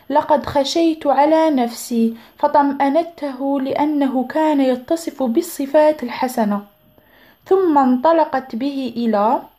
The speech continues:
وكان عالماً، قرأ كتب أهل الكتاب، فحد-، فحثه فيما رأى وسمع. استمر الوحي على النبي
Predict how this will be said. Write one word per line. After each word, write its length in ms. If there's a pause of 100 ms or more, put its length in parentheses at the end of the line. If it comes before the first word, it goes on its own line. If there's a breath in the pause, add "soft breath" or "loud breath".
(720 soft breath)
وكان 520
عالماً، 760 (640)
قرأ 560 (200)
كتب 360
أهل 460
الكتاب، 600 (380 soft breath)
فحد-، 580
فحثه 920
فيما 600
رأى 420
وسمع. 580 (340 loud breath)
استمر 600
الوحي 440
على 260
النبي 600